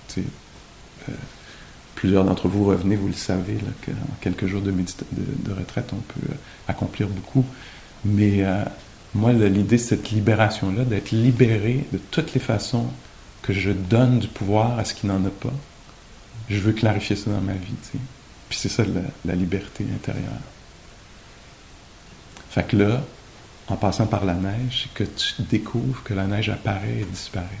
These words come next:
tu sais. Puis que ça soit touchant de voir, « Wow, je peux pas me fier même à la beauté de la nature, parce que elle vient à part. » Mais quand elle apparaît, par exemple, je peux vraiment me nourrir de ça, être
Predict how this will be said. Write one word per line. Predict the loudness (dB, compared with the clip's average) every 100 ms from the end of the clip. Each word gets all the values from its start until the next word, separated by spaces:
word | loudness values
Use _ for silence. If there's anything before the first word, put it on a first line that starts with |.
| -14
tu | -14
sais. | -14 -14 -20 -20 -20 -20 -20
Puis | -8
que | -6
ça | -4 -6
soit | -4 -8
touchant | -8 -6 -4
de | -4
voir, « | -6 -8 -8
Wow, | -6 -6 -6 -14 -20 -16
je | -6
peux | -4
pas | 0
me | 2 2
fier | -2 -2 0 0 -2 -12 -20 -20 -20 -20 -20 -10
même | -2 2 4
à |
la | 4
beauté | 2 2 2 2
de | 2
la | 2
nature, | 0 -2 -4 -4 -4 -8 -16 -20 -20 -20 -20 -8
parce | -8 -6
que | -4
elle | -2 -2 -8 -14 -20 -20 -20 -20 -20 -20 -20 -18 -12 -8
vient | -2 0 0
à | -2
part. » | -2 -4 -4 -10 -8
Mais | -8 -4
quand | -2 2
elle | 2
apparaît, | 4 2 0
par | 0 0
exemple, | 0 0 -2 -4 -8 -20 -20 -20 -20 -20 -18
je | -10
peux | -6
vraiment | -2 0 0 0 -2 -4
me | -2
nourrir | 0 0 2 0
de | 0 -6
ça, | -8 -10 -10 -14 -10
être | -8 -8